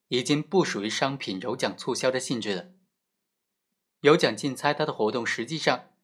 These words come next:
就是一种引诱参加者以认购的方式来变相的交纳入门费，从而取得会员的资格或者发展其他成员的资格。特许加盟店的奖励方法就明显是让参加者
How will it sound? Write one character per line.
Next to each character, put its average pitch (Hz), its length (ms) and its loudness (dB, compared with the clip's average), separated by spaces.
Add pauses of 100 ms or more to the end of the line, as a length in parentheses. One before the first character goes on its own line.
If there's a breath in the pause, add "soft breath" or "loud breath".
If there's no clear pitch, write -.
(140)
就 156 180 4
是 143 180 0
一 113 40 -2
种 104 220 2
引 95 240 -6
诱 131 120 4
参 151 240 0
加 156 160 0
者 104 280 0
以 101 240 -6
认 143 260 2
购 151 260 4
的 107 160 0
方 151 240 -2
式 131 520 -2
来 110 200 4
变 139 300 0
相 139 220 -2
的 104 80 0
交 117 220 -2
纳 120 100 -2
入 117 160 0
门 101 120 -4
费， - 320 -6 (680)
从 139 180 2
而 151 60 4
取 113 200 -2
得 104 220 2
会 151 220 2
员 98 120 0
的 107 80 -4
资 170 280 0
格 101 400 -2 (120)
或 - 160 2
者 98 160 2
发 143 280 0
展 95 240 -2
其 - 160 -6
他 135 160 2
成 107 200 -4
员 104 140 -4
的 107 60 -6
资 127 200 -4
格。 95 320 -6 (1000)
特 185 160 4
许 185 120 0
加 160 200 0
盟 127 160 -4
店 180 160 0
的 120 80 -2
奖 98 140 0
励 98 60 -4
方 139 240 -4
法 - 300 -4 (300)
就 135 160 2
明 110 240 -2
显 101 200 -2
是 - 140 0
让 107 160 6
参 131 220 -2
加 127 160 2
者 - 320 -6